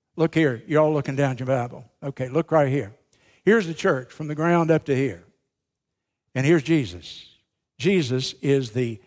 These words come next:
head, the head of the church. What does that mean in a practical way? Well, it means that the head controls the body.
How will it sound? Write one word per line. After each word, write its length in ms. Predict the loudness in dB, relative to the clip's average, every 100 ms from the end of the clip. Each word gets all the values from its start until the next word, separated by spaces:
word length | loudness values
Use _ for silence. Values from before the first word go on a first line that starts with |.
| _ _ _
head, 800 | -4 2 2 0 -6 -12 _ _ _ _ _
the 160 | -4 0
head 360 | 2 4 2
of 100 | -2
the 80 | -8
church. 360 | -4 -4 -4 -4
What 100 | -4
does 100 | -4
that 200 | -4 -4
mean 460 | -4 -4 -8 -14 _ _ _ _ _ _ _ -2
in 120 | 0
a 40 | 2
practical 540 | 0 -2 -6 -12 -10
way? 400 | -10 -10 -12 _ _ _ _ _ _ _ _ _ _ _ _ _ 0
Well, 120 | 0
it 60 |
means 460 | 2 2 2 -4 -8 _ _ _ _ _ _ -4
that 140 | 0
the 120 | 2
head 340 | 4 4 2 -4
controls 500 | -10 -2 -2 -2 -4
the 80 |
body. 480 | -4 -2 -2 -4 -12